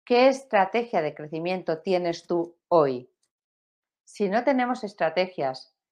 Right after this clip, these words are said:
que estén pensadas única y exclusivamente para que nuestros negocios de servicios crezcan, o bien en facturación, o bien en número de clientes,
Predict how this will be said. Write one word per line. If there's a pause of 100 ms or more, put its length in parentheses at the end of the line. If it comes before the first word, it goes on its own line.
(120)
que
estén
pensadas
única
y
exclusivamente
para
que
nuestros
negocios
de
servicios (360)
crezcan, (680)
o
bien
en
facturación, (480)
o
bien
en
número
de
clientes,